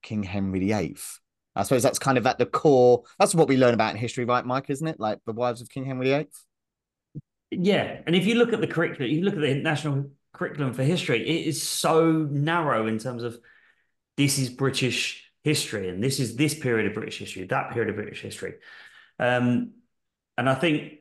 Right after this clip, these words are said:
Speaker 2: looking through, you know, the resources and things that you guys have got,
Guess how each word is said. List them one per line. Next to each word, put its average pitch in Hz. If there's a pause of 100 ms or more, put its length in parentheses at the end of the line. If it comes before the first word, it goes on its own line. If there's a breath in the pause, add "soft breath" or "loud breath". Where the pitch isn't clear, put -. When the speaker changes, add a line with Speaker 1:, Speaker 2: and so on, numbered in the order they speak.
Speaker 2:
looking 151
through, 135
you -
know, 120
the 113
resources 131
and 110
things 113
that -
you 120
guys 117
have 101
got, -